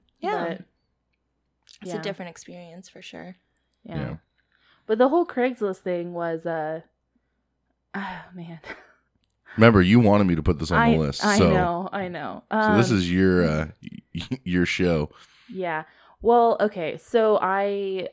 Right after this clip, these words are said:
Speaker 2: I put a, a post up about, uh, the title was, "I Need a B B C." Okay.
Speaker 1: Mm-hmm.
Speaker 3: Okay.
Speaker 2: Um, and I got a few responses.
Speaker 3: For anyone who doesn't know, we might wanna tell them what a B B C is.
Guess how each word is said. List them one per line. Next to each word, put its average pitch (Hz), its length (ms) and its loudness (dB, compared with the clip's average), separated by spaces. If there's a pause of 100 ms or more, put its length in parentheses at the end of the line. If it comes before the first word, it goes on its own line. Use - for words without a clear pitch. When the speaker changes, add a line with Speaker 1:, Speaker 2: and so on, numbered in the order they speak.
Speaker 2:
I 190 140 -2
put 240 200 2
a, 269 300 -4
a 190 40 -4
post 180 420 -4
up 170 380 -2
about, 170 640 -2
uh, 156 320 -2 (540)
the 190 200 -6
title 285 480 -2
was, 170 500 -2
"I 180 140 -4
Need 190 440 -8
a 175 120 -4
B 175 180 -10
B 170 200 -12
C." - 360 -14 (340)
Okay. - 180 -6 (300)
Speaker 1:
Mm-hmm. 196 280 -6
Speaker 3:
Okay. 76 260 -6 (880)
Speaker 2:
Um, 233 800 0 (1000)
and 220 160 0
I 220 60 0
got 233 180 2
a 269 60 0
few 240 280 -2
responses. 185 640 -2
Speaker 3:
For 113 120 8
anyone 123 280 6
who 113 80 6
doesn't 98 280 6
know, 80 200 2
we 78 80 0
might 80 160 0
wanna 76 180 -2
tell 78 180 -4
them 76 100 -4
what 71 100 -4
a 71 60 -2
B 73 200 -4
B 69 100 -4
C 69 220 -8
is. 67 280 -10